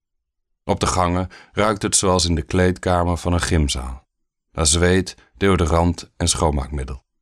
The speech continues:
In de woonkamer staan planten en een pingpongtafel, maar hangt bijna niks aan de muren.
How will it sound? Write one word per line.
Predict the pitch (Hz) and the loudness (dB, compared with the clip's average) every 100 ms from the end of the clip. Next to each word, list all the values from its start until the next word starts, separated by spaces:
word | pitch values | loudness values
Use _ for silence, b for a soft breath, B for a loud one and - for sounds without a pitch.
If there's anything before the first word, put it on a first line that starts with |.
| _ _ _ _ _ _ _ _ _ _ | _ _ _ _ _ _ _ _ _ _
In | - | 0
de | 95 | 2
woonkamer | 90 90 95 95 98 101 | 4 2 2 2 2 2
staan | 92 - 101 87 | 2 0 0 0
planten | - 95 92 90 98 85 | 2 2 2 2 0 0
en | 92 | 0
een | 87 - | 0 0
pingpongtafel, | 101 90 76 76 - 80 78 - 85 85 b b _ | 0 0 -2 -4 -2 -2 -2 -4 -6 -8 b b _
maar | 90 87 | 0 2
hangt | 92 - | 2 2
bijna | 85 80 | 0 2
niks | 73 78 87 - - | 2 2 0 -2 -2
aan | 82 | 0
de | |
muren. | 82 80 67 65 67 | 4 4 2 -4 -12